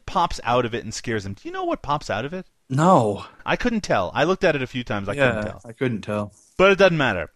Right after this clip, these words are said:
Speaker 1: because he walks out of the bathroom. Bad idea.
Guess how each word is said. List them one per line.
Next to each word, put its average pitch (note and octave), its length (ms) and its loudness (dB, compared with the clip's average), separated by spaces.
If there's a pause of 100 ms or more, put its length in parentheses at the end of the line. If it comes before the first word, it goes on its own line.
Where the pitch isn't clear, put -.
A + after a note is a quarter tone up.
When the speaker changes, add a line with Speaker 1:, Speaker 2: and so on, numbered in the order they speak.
(100)
Speaker 1:
because D#3 260 2
he E3+ 80 0
walks F3+ 320 4
out F3+ 160 6
of E3+ 40 0
the D3 60 -2
bathroom. G#2 460 -2 (220)
Bad F#2 180 -2
idea. F#3 480 4